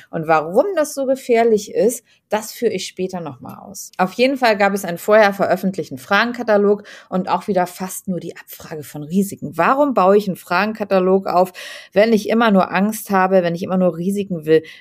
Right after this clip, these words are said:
Will man gar nicht das alles sehen? Das stelle ich mir mal als Frage. Und ich so, „Hallo Deutschland, also wo sind wir hier bitte?“ So, und die Kritiker bestimmten somit die Anhörung klar und es spürte sich auch noch hoch.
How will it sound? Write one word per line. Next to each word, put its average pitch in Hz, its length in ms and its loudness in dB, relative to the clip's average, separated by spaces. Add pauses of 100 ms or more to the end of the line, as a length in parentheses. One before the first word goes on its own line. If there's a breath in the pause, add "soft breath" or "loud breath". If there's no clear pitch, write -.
Will 277 280 6
man 190 260 2
gar 160 180 2
nicht 165 200 -4
das 170 140 -4
alles 160 320 0
sehen? 202 200 2
Das 151 120 -4
stelle 160 200 0
ich 190 100 -2
mir 214 140 -2
mal 143 180 -4
als - 180 -4
Frage. 156 240 -4
Und 147 60 -2
ich 151 140 -6
so, 156 120 0 (120)
„Hallo 214 240 6
Deutschland, 240 680 2
also 180 300 0
wo 185 100 2
sind 185 440 0
wir 202 80 6
hier 185 260 -2
bitte?“ 127 420 -2 (380 loud breath)
So, 202 140 4
und 196 120 6
die 180 60 -4
Kritiker 262 560 0
bestimmten 190 460 -4
somit 185 340 -4
die 185 120 -4
Anhörung 185 500 0
klar 170 480 -2
und 226 260 0
es 180 140 -4
spürte 196 420 -2
sich 165 260 -12
auch 156 100 -6
noch - 320 -10
hoch. 233 360 2